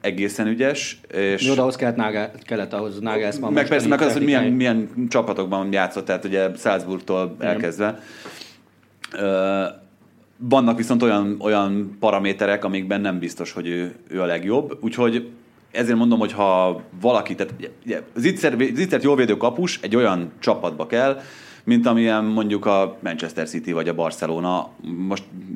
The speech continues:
Speaker 1: direkt mondtam kettő nagyon ismert példát, ahol azért nagyon ritkán kerül helyzetbe az ellenfél, akkor viszont Zitzerbe kerül, mert nagyon magasan védekeznek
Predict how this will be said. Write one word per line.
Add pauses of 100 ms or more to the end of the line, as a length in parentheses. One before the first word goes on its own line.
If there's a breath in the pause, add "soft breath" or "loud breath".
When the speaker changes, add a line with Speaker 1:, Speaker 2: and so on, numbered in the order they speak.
Speaker 1:
direkt
mondtam
kettő
nagyon
ismert
példát, (240 loud breath)
ahol
azért
nagyon
ritkán (240)
kerül
helyzetbe
az
ellenfél,
akkor
viszont
Zitzerbe
kerül,
mert
nagyon
magasan
védekeznek